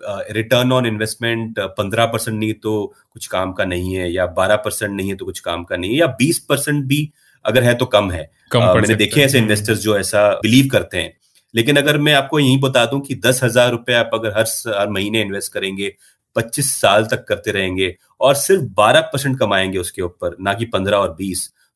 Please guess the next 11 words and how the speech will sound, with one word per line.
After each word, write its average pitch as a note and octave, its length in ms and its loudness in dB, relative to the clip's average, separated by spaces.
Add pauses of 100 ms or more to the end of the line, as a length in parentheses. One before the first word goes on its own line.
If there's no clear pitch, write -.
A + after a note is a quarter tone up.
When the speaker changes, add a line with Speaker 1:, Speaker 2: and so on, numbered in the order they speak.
Speaker 1:
तो C3+ 60 6
आपकी B2+ 400 2
ये C#3 60 4
राशि G#2+ 340 2
वन G#2+ 220 0
पॉइंट A2 280 0
नाइन G2 200 0
करोड़ G2 280 -4
हो F2+ 60 -2
जाती E2 360 -6
है। D#2+ 140 -8